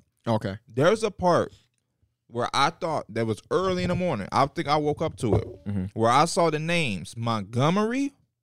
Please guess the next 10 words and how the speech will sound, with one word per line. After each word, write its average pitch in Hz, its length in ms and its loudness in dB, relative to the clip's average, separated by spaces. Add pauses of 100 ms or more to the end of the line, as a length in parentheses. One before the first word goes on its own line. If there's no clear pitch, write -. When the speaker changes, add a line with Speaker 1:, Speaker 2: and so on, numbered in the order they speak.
(320)
Speaker 2:
Fields, 175 440 2
and 113 120 -4
something. - 440 -4 (200)
Speaker 1:
Yeah, 113 140 -2
and 123 260 2
it 123 120 2
was, 117 420 0
uh, - 60 -2
uh, 113 40 0 (1200)
uh, - 20 -8